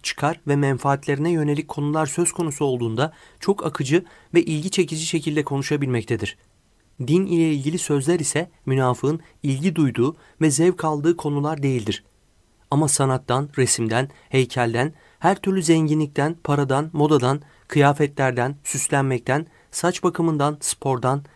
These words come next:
evlerden, arabalardan, yiyeceklerden, içeceklerden saatlerce zevkle bahsederler. Televizyondaki bir program, gazetelerde gündem olan bir dedikodu,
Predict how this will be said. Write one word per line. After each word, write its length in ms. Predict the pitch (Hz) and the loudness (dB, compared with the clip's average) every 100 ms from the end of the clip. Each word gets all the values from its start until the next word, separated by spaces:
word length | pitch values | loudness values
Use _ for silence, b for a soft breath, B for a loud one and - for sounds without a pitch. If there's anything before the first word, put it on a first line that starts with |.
| b | b
evlerden, 600 | 131 135 131 117 127 143 | 0 2 0 0 -2 -2
arabalardan, 680 | 131 123 123 123 113 120 143 B B B | -4 0 2 2 0 -2 -2 B B B
yiyeceklerden, 800 | 135 135 135 123 127 120 123 147 b - | 0 4 2 2 -2 0 -2 -2 b -12
içeceklerden 800 | 147 139 139 135 131 117 117 143 b b | -4 0 0 0 0 0 -2 -4 b b
saatlerce 640 | - 151 156 196 190 175 | -2 2 0 0 2 4
zevkle 400 | 147 175 175 170 | 4 2 2 0
bahsederler. 720 | 151 139 - 123 107 104 98 - _ _ _ b b | 0 0 0 0 0 -2 -4 -6 _ _ _ b b
Televizyondaki 720 | 147 143 139 147 143 143 170 | 0 2 2 2 2 0 0
bir 140 | 170 - | 0 2
program, 440 | 143 120 127 165 b b b | 0 2 0 -2 b b b
gazetelerde 600 | 135 139 165 170 160 165 | 0 0 2 0 2 2
gündem 380 | 143 139 147 165 | 2 2 4 2
olan 260 | 156 151 | 2 0
bir 140 | 139 117 | -2 0
dedikodu, 520 | 120 113 117 117 - | 0 2 0 -2 -2